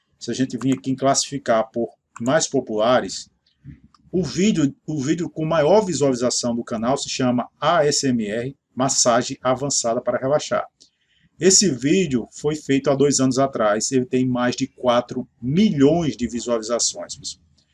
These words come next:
Mesmo tendo feito, ela tendo feito esse vídeo há dois anos atrás, é muitas visualizações. O segundo vídeo de maior visualização se chama Testando Seus Sentidos, Exame Neurológico. Esse vídeo foi feito há três anos atrás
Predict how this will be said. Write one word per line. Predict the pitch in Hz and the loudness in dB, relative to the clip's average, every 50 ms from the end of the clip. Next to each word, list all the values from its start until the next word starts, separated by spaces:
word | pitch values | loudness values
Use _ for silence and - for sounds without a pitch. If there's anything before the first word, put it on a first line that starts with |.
| _ _ _ _ - | _ _ _ _ -2
Mesmo | 127 147 202 202 185 202 | 2 4 4 4 4 2
tendo | 202 185 185 180 180 175 | 2 2 2 2 0 -4
feito, | - - - 143 143 143 135 131 - 127 | -6 -2 2 4 4 4 4 2 0 -2
ela | 120 123 123 123 | -2 -2 -2 0
tendo | - 135 135 127 | 0 -2 -2 -2
feito | - 139 131 131 127 | -2 -2 -2 -2 -2
esse | - - 143 127 | -2 0 0 0
vídeo | 110 113 120 117 123 | 0 0 0 0 0
há | 117 | 2
dois | 123 156 151 143 | 2 0 0 0
anos | 139 131 120 120 | 0 0 0 -2
atrás, | 110 - - - 123 127 120 - - - | -4 -4 0 2 2 2 2 0 -4 -6
é | 165 180 | -6 -4
muitas | 175 151 131 135 143 147 147 131 135 120 - | -4 -2 -2 -2 -2 -2 -4 -4 -4 -6 -6
visualizações. | 120 110 110 117 110 107 110 117 - - - 101 90 87 - - - _ _ _ _ _ - - _ _ | -6 -8 -6 -6 -6 -6 -6 -6 -6 -6 -8 -10 -12 -16 -16 -20 -20 _ _ _ _ _ -20 -20 _ _
O | - 135 | -2 -2
segundo | - - 151 160 208 220 214 147 | 0 0 0 2 2 2 2 2
vídeo | 135 156 156 | 2 2 2
de | 143 | 2
maior | 143 143 135 139 151 156 | 2 2 4 2 2 0
visualização | 143 135 123 131 127 117 - 120 - - 123 127 135 | -2 -2 -2 -2 -2 -2 -4 -6 -6 -4 -4 -4 -4
se | - 127 | -6 -6
chama | - - 131 120 120 | -6 -6 -4 -4 -4
Testando | - - 151 139 - - 139 135 135 139 | -4 -4 -4 -4 -4 -2 -2 -2 -2 -2
Seus | - - 139 131 127 - | -2 -2 -2 -2 -2 -4
Sentidos, | 156 160 151 - - 123 110 110 117 127 - - - _ _ _ _ _ _ _ - | -6 -6 -8 -8 -6 -6 -4 -4 -6 -8 -10 -12 -14 _ _ _ _ _ _ _ -2
Exame | 127 127 113 104 123 123 127 127 | -2 -2 0 0 0 0 0 0
Neurológico. | 123 123 131 147 160 151 123 107 98 95 - - _ _ _ _ _ _ _ _ - | 0 0 0 0 0 2 0 0 0 -2 -6 -12 _ _ _ _ _ _ _ _ -8
Esse | 113 - 135 131 | -6 -4 -2 -2
vídeo | 117 123 127 131 135 127 - | 0 2 2 2 2 0 -2
foi | - 135 127 | -2 -4 -4
feito | - - 123 117 - 113 | -2 -4 -6 -4 -4 -4
há | |
três | 107 117 139 139 117 120 | -4 -2 -2 -2 -2 -2
anos | 113 107 | -2 -2
atrás | 131 139 - - 120 110 107 113 - - | -4 -4 -2 0 0 0 0 0 -4 -10